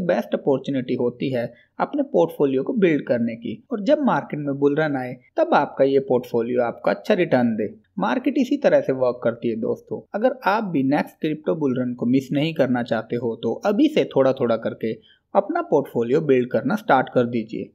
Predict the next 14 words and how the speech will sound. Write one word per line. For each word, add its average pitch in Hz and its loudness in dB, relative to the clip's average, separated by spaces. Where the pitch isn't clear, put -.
इसके 262 0
लिए 156 2
आज 180 2
मैं 170 0
आपको 135 0
बताने 135 0
वाला 123 0
हूँ 117 -4
टॉप - -4
फ़ाइव 269 2
ऐसे 190 0
कॉइन 127 -2
जिनका 208 0
प्राइस 240 0